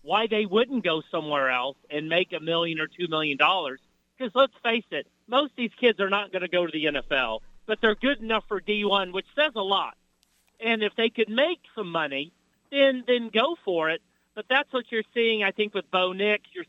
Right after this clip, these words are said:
seeing with, uh, your quarterback that left for Oregon. You're seeing with these kids. Now, the,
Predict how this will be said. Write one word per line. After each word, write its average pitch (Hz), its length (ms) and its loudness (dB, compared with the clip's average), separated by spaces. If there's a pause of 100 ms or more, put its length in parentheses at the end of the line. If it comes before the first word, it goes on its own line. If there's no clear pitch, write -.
seeing 190 360 2
with, 160 220 2 (120)
uh, 139 360 0 (360)
your 208 180 0
quarterback 196 600 0
that 175 140 -10
left 185 240 -4
for 180 80 -4
Oregon. 175 640 0 (300)
You're 185 200 -10
seeing 262 300 0
with 190 160 0
these 170 140 -2 (100)
kids. 185 260 0
Now, 190 180 2
the, 170 300 -4